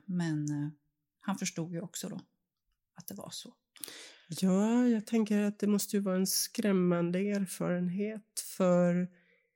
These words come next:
Speaker 2: tänker sonen som bodde hemma, att se sin pappa förändras
Speaker 1: Ja.
Speaker 2: på det sättet.
Speaker 1: Ja.
Speaker 2: Så vad hände sen då?
Speaker 1: Ja, sen tog det ju ytterligare ett år, alltså, innan vi fick iväg honom till doktorn.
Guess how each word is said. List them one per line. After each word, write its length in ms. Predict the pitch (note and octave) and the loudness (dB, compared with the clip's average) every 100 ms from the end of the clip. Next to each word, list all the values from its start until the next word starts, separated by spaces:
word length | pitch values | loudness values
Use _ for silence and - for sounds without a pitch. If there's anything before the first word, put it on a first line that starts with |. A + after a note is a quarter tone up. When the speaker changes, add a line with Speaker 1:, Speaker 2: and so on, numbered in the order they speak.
| _ _ - | _ _ -6
Speaker 2:
tänker 360 | F3+ E3 E3+ D#3+ | -2 0 -2 -2
sonen 560 | - F3+ D#3+ D#3+ D#3+ | -2 0 0 0 -2
som 160 | D#3 E3 | -2 -2
bodde 200 | D#3+ E3 | -2 -2
hemma, 640 | E3+ D#3+ D#3 F3+ F#3+ E3+ E3+ - _ - | 0 2 2 2 0 -2 -4 -8 _ -4
att 360 | E3 - - | -4 -6 -10
se 540 | - - - E3 D#3 D3+ | -8 -4 -2 -2 -2 -4
sin 300 | - E3+ E3+ | 0 0 0
pappa 480 | A3 G#3+ - D#3 | -2 -4 -2 -2
förändras 880 | D#3 F#3 F#3+ G#3 C4+ A3+ - - - D#3+ | 0 0 2 2 0 -2 -4 -4 -4 -4
Speaker 1:
Ja. 120 | C3 - _ _ _ _ | -6 -12 _ _ _ _
Speaker 2:
på 120 | - E3 | -4 -2
det 140 | E3 | -2
sättet. 360 | - F3 - G3+ | -4 -6 -6 -8
Speaker 1:
Ja. 80 | D#3+ - _ _ _ - - | -8 -14 _ _ _ -20 -8
Speaker 2:
Så 160 | - A3+ | 0 2
vad 120 | A#3 | 4
hände 320 | A#3+ A3 A3 | 4 4 0
sen 260 | A#3 C4+ E4+ | 0 -2 -2
då? 160 | A#3 F#3 B3 B3 - - _ - | -4 -4 -6 -10 -16 -20 _ -4
Speaker 1:
Ja, 540 | F#3+ C4 C#4 E3 B3 - | 2 4 6 6 4 6
sen 220 | C4 C4 | 6 4
tog 260 | D#4+ A3 | 2 0
det 60 | F#3+ | 0
ju 100 | A3 | 0
ytterligare 500 | C4+ - - B3+ F4+ | -2 -6 -2 0 0
ett 400 | D4 G3+ - - | 0 -2 -2 -4
år, 280 | B3 F4 A2 | -4 -2 -2
alltså, 360 | - E3+ - E3+ | -2 -2 -2 0
innan 300 | F3+ E3 E3 | 0 0 -2
vi 100 | E3 | -6
fick 220 | - - | -8 -6
iväg 240 | E3+ C#3 | -4 -4
honom 220 | D#3 C#3+ | -2 -2
till 120 | D#3 F#3+ | -4 -8
doktorn. 480 | C#4+ - D4 A#3+ | -8 -12 -4 -2